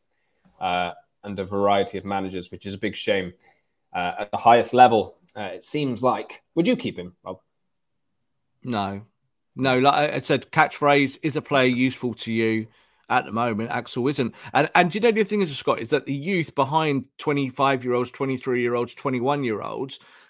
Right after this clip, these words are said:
Speaker 2: ca-, started to catch, starts to catch up. So if you've got someone like Ted and Mengi, and now you're looking at a Tuanzebe,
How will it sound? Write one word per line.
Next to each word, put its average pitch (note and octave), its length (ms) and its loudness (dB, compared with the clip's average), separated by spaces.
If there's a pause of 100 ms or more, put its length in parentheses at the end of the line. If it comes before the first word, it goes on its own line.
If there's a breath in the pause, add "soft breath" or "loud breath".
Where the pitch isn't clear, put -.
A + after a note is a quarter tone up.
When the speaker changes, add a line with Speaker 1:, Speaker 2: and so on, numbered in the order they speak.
(100)
Speaker 2:
ca-, - 180 -2
started - 320 2
to - 60 -14
catch, - 320 -4
starts - 280 0
to - 80 -14
catch - 300 -8
up. - 240 -6 (360)
So D3 120 -2
if C3+ 100 0
you've D#3+ 80 0
got E3+ 180 4
someone F3+ 140 -2
like D#3 180 2
Ted E3+ 220 0
and C#3+ 100 -4
Mengi, B2 540 -2
and B2+ 160 -4
now C3+ 140 0
you're B2+ 180 2
looking B2+ 440 -2
at A2+ 200 -4
a B2 40 -10
Tuanzebe, A#2+ 920 -4